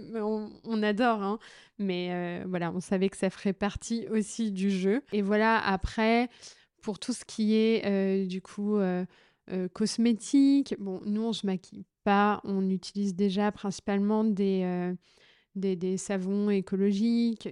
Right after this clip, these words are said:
Euh, on est plutôt dans les, euh, dans les shampoings solides, et cetera. Donc, c'était pas très compliqué pour la partie, euh,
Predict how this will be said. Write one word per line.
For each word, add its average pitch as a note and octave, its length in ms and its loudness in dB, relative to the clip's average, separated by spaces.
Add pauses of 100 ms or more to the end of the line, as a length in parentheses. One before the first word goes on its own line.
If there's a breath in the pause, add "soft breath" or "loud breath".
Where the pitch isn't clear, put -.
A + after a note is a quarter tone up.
Euh, G3 280 -2
on F#3 640 -4
est F#3 100 -4
plutôt G#3+ 400 0
dans G3 160 0
les, F3+ 300 0
euh, E3+ 580 -4
dans F3+ 140 -6
les F#3 140 -2
shampoings F#3+ 340 -4
solides, G#3 380 -2
et F#3+ 100 -2
cetera. G#3+ 460 -2
Donc, G3 160 -2
c'était - 200 -10
pas A#3 160 0
très - 340 -6
compliqué G#3 500 0
pour G3+ 200 -6
la F3+ 120 -2
partie, G3+ 600 -2
euh, F3 180 2